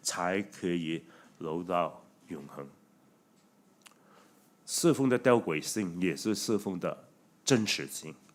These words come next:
这是我们每天在我们生命里面所经历的。所以我们不需要，要感觉一，一遇到难处的时候就说，就要放弃，啊，不需要。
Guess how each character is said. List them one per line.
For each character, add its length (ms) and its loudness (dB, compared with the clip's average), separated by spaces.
这 120 0
是 120 2
我 140 2
们 320 -2
每 420 -6
天 280 -6
在 180 -4
我 120 -8
们 120 -12
生 180 -4
命 280 -6
里 140 -12
面 180 -8
所 180 -8
经 260 -8
历 120 -10
的。 100 -18
所 180 8
以 40 10
我 220 6
们 120 -2
不 180 0
需 220 2
要， 240 8
要 260 6
感 160 2
觉 140 2
一， 200 -2
一 260 -2
遇 180 4
到 240 4
难 340 2
处 220 0
的 100 2
时 120 -2
候 80 2
就 120 0
说， 180 -6
就 120 -4
要 140 -2
放 280 -8
弃， 200 -14
啊， 120 -14
不 80 -10
需 280 -8
要。 160 -14